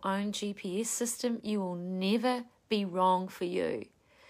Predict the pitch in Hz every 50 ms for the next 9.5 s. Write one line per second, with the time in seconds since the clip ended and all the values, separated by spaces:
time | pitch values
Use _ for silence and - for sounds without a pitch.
0 | - - - - - _ - - 214 208 202 208 220 247 269 254 - 277 247 247
1 | 240 247 233 226 220 254 254 254 247 240 233 202 214 202 202 208 - - - 240
2 | - - 269 247 - - 247 240 233 233 233 233 - - 226 226 233 226 226 220
3 | 220 214 214 202 196 196 190 - - - 220 214 214 208 208 202 190 185 180 185
4 | 196 - - 202 - - 240 240 247 247 - - 226 220 - 214 202 196 202 208
5 | 240 262 240 196 170 165 170 170 - 165 185 208 202 208 220 208 - - - -
6 | - - - - - 190 202 - - 277 277 240 220 214 - - 196 190 - -
7 | - - - 180 127 82 87 185 208 214 220 - - - - - - - - -
8 | 254 - 262 277 285 285 277 247 233 233 226 - 208 196 190 - - 190 170 170
9 | 175 196 233 262 240 - 185 170 165 165